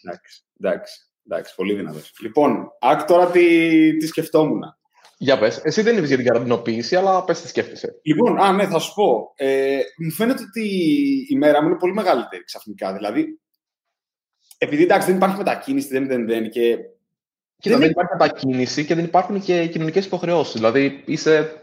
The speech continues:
Speaker 2: σπίτι σου.
Speaker 1: Ναι, κοινωνικές διαδικασίες, δηλαδή, δεν τα έκανα με το ζόρι, ρε παιδί μου. Πριν, αλλά τώρα δεν μπορώ, οπότε
Speaker 2: Ναι, το υποχρεώσεις ήταν λίγο βαρύ,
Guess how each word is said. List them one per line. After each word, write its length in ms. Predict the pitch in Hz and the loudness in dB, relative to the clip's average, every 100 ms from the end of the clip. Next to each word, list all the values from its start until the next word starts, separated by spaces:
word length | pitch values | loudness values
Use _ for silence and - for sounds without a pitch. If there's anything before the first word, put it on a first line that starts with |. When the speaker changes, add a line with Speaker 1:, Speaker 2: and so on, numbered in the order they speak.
| - | -18
Speaker 2:
σπίτι 360 | - 135 139 | -2 0 0
σου. 300 | - 214 - _ _ _ _ | -4 -8 -10 _ _ _ _
Speaker 1:
Ναι, 360 | - 175 160 117 | -2 2 4 2
κοινωνικές 420 | 139 139 147 175 | 2 2 2 2
διαδικασίες, 540 | 170 165 151 139 185 | 2 2 0 -4 -6
δηλαδή, 260 | 160 160 151 | -2 -2 0
δεν 160 | 151 - | -4 -2
τα 80 | 185 | -2
έκανα 200 | 180 139 | 0 -2
με 80 | 120 | -4
το 60 | |
ζόρι, 300 | 113 117 110 | -4 -2 -2
ρε 100 | 107 | -4
παιδί 180 | 107 110 | -6 -8
μου. 140 | 110 - | -10 -10
Πριν, 160 | 135 156 | -2 0
αλλά 120 | 160 | 2
τώρα 180 | 165 170 | 4 2
δεν 100 | 165 | 2
μπορώ, 320 | 170 170 131 117 | 2 4 2 -2
οπότε 500 | 131 131 147 147 147 135 - _ - - - | -6 -4 -2 -4 -4 -14 -20 _ -14 -14 -10
Speaker 2:
Ναι, 100 | 127 | -2
το 80 | 120 | 2
υποχρεώσεις 500 | 127 127 123 123 131 | 2 2 2 2 2
ήταν 180 | 135 131 | -2 -2
λίγο 440 | 131 135 131 123 | 0 2 2 2
βαρύ, 340 | 123 113 104 | 2 0 0